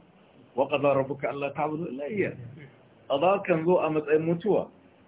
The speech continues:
"Falamma qadayna alayhi al-maut." Hmm? Ma dalla mutu illa dabatul ard ta'kulu min sa'atiha.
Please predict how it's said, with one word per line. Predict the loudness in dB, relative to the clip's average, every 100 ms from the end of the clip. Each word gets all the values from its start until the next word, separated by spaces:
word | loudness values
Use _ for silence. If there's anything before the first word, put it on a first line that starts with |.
| _ _
"Falamma | 0 0 2 0 -2
qadayna | 0 2 6 6 6 4 2
alayhi | 2 2 0
al-maut." | -2 -2 -6 -10 _ -18 -16 -18 -20 _ _
Hmm? | -4 -2 -2 -4 -16 -20 -20 -14 -2
Ma | 2 2
dalla | 2 2
mutu | 0 -2 -2
illa | 0 0
dabatul | 2 0 0 0
ard | 0 -2 -2 -8
ta'kulu | -8 -6 -4
min | -2 -4
sa'atiha. | -2 -2 -2 -10